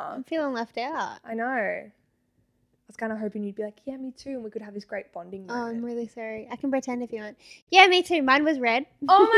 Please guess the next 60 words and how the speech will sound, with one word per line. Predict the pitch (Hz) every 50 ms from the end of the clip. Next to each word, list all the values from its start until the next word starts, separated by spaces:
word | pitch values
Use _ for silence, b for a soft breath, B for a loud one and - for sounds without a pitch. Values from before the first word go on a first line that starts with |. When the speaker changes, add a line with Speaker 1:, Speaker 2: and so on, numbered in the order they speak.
| 440
Speaker 2:
my | 339 -
Speaker 1:
<laughs> |
Speaker 2:
gosh, | 339 349 370 381 370 -
red? | 208 196 226 262 320 311 240 226 214 226 294 254
Speaker 1:
Yeah, | 269 285 277 269 220
and | 233 247
it | 254
had, | 233 277 262 240 -
um, | - 240 240 240 240 220 - - - 247 -
a | - 254
painting | 254 269 254 247 247 247
of | 233 -
Santa | - 226 226 220 - 226
on | 233
the | 233
side. | - 247 247 247 233 _ _ -
Speaker 2:
And | 269 262 254
what | 262
did | 254 262 240
you, | 277 285 269 269 262
like, | 254 247 240 214
make | 214 196 208 233 214 214
out | 185 170 165 139
of | - -
it? | - - 104 - - _ _
Speaker 1:
Uh, | - 247 247 247 240 240 233 233 233 233 254 - - _ _ _ _ - - - _ _ _ _ _ _ - 302 -
only | 262 269 269 269 269 277
gingerbread | 254 247 247 247 247 240 240 233 226
cookies. | - 254 226 - 190 - - - _ _ -
Speaker 2:
Oh. | 214 196 120 143 151 - - - _ _ _ _ _ _
Speaker 1:
Strictly | _ - 262 240 233 - 233 226
'cause | - 254 233
it | 233
was | 226 233
Christmas | - - 240 220 - 202 - - _ -
Speaker 2:
And | 226 214 202
Speaker 1:
themed. | 180
Speaker 2:
vomit. | 180 170 - - - - _ _ _ _ _ _ _ _ _ _ - - -
Speaker 1:
And | 294 269 254
vomit, | 233 226 220 214 196 - - _
yeah. | 247 240 202 -
Speaker 2:
Okay. | - - - _ _
Speaker 1:
So | - 294 277
it |
was | 262 277 262
for | - 285 269
vomiting | 247 262 269 285 285 294 285
all | 277 269 269
year | 254 254 254
round | 233 233 226 226 226 233 233
and | - 233 233
then | 226 220 220 226
Christmas | - - 233 220 - 226 214
Speaker 2:
And | - 233 208
then | 208
Speaker 1:
cookies | 208 208 196 - -
at | 196 175
Speaker 2:
December | 180 - 175
Speaker 1:
Christmas | 170 185 208 - -
time. | 240